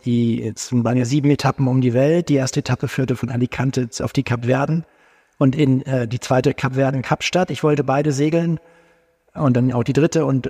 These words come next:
wollte die vierte aussetzen. Das war immer so geplant, die mittlere von sieben Etappen. Äh, und musste dann wegen dieser Verbrennung auch die zweite Etappe Kapstadt, äh, Kapverden Kapstadt aussetzen. Ähm, was mir im ersten Moment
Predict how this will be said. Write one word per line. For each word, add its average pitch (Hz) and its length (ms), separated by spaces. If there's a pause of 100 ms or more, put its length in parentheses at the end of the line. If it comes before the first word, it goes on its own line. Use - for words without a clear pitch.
wollte 135 180
die 131 100
vierte - 540
aussetzen. 175 460
Das 143 140
war 147 100
immer 143 160
so 131 80
geplant, 147 360
die 139 60
mittlere 151 400
von 135 200
sieben 139 220
Etappen. 165 440 (760)
Äh, 127 220
und 135 140
musste 151 240
dann 135 160
wegen 143 160
dieser 131 140
Verbrennung 123 440
auch - 80
die 120 120
zweite 123 360
Etappe 120 380
Kapstadt, - 640
äh, 113 280
Kapverden 131 420
Kapstadt 139 340
aussetzen. 143 640 (640)
Ähm, 135 460
was 131 240
mir 147 120
im 135 80
ersten 151 320
Moment 139 440